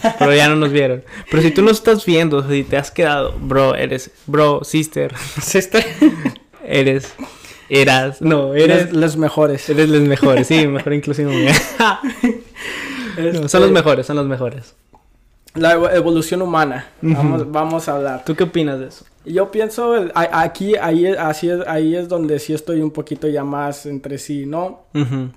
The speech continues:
Speaker 2: Porque yo creo, la Biblia misma nos enseña de que Dios hizo una separación muy distinguible entre la creación de los animales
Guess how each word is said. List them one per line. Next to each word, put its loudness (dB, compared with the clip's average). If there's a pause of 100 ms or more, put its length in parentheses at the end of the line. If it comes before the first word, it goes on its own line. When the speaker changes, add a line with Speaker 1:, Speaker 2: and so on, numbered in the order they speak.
(320)
Speaker 2:
Porque 0
yo 0
creo, 2
la 2
Biblia 4
misma 0
nos -4
enseña -4 (760)
de -2
que 0
Dios -2
hizo -4
una -2
separación -4
muy -2
distinguible -6
entre -8 (420)
la -2
creación -4
de -4
los -6
animales -6